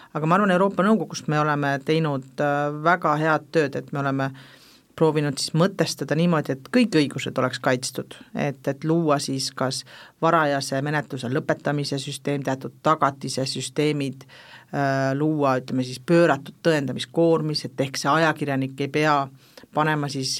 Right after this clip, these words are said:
või meediamaja kogu oma finants, äh, ja õigussüsteemi nagu töötama nüüd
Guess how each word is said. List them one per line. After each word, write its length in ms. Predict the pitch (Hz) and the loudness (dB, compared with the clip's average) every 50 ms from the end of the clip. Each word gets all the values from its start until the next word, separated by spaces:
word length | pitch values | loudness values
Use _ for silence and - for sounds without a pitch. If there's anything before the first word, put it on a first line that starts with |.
| 131 127 | -4 -2
või 140 | 139 147 156 | -2 0 2
meediamaja 480 | 160 170 - - 147 139 139 135 139 | 2 2 2 0 0 0 0 0 0
kogu 320 | 135 156 160 151 - 165 151 143 | 0 0 0 0 2 0 2 2
oma 240 | 143 143 135 135 131 | 2 2 0 -2 -2
finants, 640 | 131 - 151 151 151 160 170 165 - - - - - 147 139 | -2 -2 2 2 4 4 2 2 -2 -4 -6 -6 -4 -2 0
äh, 220 | 139 135 131 131 135 139 | 0 2 0 0 0 2
ja 80 | 147 160 | 4 4
õigussüsteemi 1600 | 170 170 170 156 131 120 123 - - 135 135 131 131 131 127 123 95 - - - - - - - - - 170 170 160 147 131 135 | 4 4 2 -2 -4 -4 -6 -6 -2 0 2 2 2 2 2 0 -2 -4 -8 -8 -8 -6 -6 -4 2 4 4 4 4 4 2 0
nagu 220 | 135 135 143 139 135 - | 0 -2 -4 -8 0 4
töötama 480 | 170 165 160 165 - - 135 135 131 131 | 4 4 4 4 0 -2 0 2 2 0
nüüd 160 | 131 131 | 0 -4